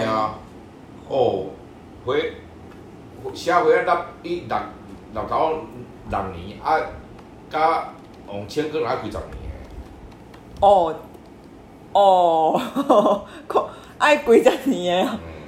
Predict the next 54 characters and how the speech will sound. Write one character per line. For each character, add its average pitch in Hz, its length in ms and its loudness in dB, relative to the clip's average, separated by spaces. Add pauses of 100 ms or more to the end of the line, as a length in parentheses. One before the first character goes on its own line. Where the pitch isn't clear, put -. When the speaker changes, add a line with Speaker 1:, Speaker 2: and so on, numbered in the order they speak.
(140)
Speaker 2:
然 202 120 4
后 254 180 6
你 254 100 -4
就 185 160 6
去 214 240 -2
家， 160 200 4
遮 196 100 4
的 185 80 6
代 151 140 -2
志 143 120 -8
拢 165 240 -2
处 180 140 -6
理 160 160 -4
了 151 180 2
安 143 160 0
尼， 135 140 -10
然 147 100 -4
后 185 140 2
就 180 100 2
是 147 120 -6
一 - 600 -12
步 156 160 -2
一 151 120 -8
步 139 200 -2
来 123 120 -2
安 110 120 -6
尼。 120 120 -12 (400)
Speaker 1:
对 185 100 2
啊。 131 260 0
Speaker 2:
哦， - 40 -14 (360)
你 262 160 0
啊， 190 220 6
阮 226 280 2
即 233 100 -2
马 233 140 2
安 208 220 2
尼， 208 160 0
我， 208 220 2
我 226 140 6
即 220 100 -4
马 214 120 2
无 190 80 2
法 185 300 4
想 - 40 0
象。 147 120 4
Speaker 1:
啊， - 80 0
几 - 60 -4
十 180 180 2
年 - 60 2
了， 175 240 4
搁 196 80 -2
卡 127 200 -2
着 123 120 -2
搁 190 180 -2